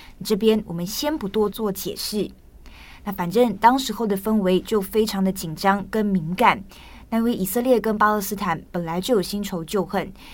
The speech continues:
再加上背后还有这种复杂的种族啊，还有政治问题，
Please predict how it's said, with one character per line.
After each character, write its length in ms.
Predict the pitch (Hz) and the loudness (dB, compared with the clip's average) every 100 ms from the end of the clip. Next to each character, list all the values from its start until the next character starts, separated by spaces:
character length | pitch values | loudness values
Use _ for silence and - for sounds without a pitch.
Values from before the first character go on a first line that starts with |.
| - - | -18 -6
再 100 | 226 | -2
加 220 | 226 226 | 2 2
上 240 | 240 226 | 2 0
背 160 | 220 220 | 0 0
后 160 | 226 | 0
还 160 | 214 185 | 0 0
有 80 | 185 | 2
这 100 | 196 | 2
种 220 | 190 190 | -2 -4
复 240 | - 233 | -6 -4
杂 180 | 196 175 | 0 0
的 140 | 175 185 | 0 -2
种 240 | 175 160 | -6 -8
族 200 | 156 185 | -4 4
啊， 220 | 208 214 | 10 10
还 120 | 220 | 8
有 100 | 226 | 2
政 240 | 196 233 220 | 0 0 0
治 160 | 220 | 0
问 220 | 247 277 226 | 0 2 0
题， 340 | - 190 190 | -2 -4 -4